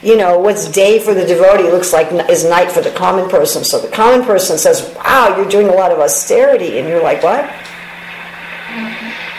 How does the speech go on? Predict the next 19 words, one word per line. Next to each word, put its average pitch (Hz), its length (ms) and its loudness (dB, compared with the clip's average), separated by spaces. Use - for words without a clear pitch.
That, 214 220 2
that's 233 180 2
not 254 160 0
austerity. 147 680 -2
It's - 220 -6
fun. 233 400 -4
<laughs> - 180 -12
So, 208 500 2
eh, - 420 -10
we, 233 340 0
we 220 220 2
want 262 200 4
to 269 60 2
come 262 240 0
to 233 80 -2
the 185 140 0
point, 233 440 0
Kevalananda 202 720 0
Kanda - 560 -4